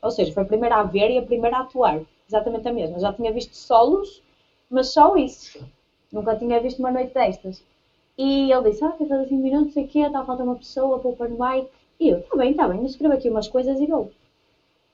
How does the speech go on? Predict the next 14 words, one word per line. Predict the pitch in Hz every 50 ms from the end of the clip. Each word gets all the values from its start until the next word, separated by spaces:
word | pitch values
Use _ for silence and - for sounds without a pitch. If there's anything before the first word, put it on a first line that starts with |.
| _ _ -
E | 285 277 226
assim | - - 185 175 160 -
foi. | - 147 147 151 - _
Escrevi | - - - 214 190 185 202 196 190 185 180 -
um | 196 190
texto | 190 190 185 180 185 -
sobre | - 180 170 175 180
gatos | 170 180 175 170 - -
bulímicos | - 170 170 175 175 175 180 180 170 165 165 - - - _ _ _ _ _ _ _ _ _ _ _ -
e | 226 220 214 208 208 196 190 190 190 185 185 180 180 180 180 180 175 175 175 175 170 156 -
desen-, | 185 175 214 214 214 - -
desinfetante | 196 190 190 214 208 196 - 190 190 190 190 185 185 185 -
de | 185
legumes, | 180 165 170 175 180 247 285 285 - -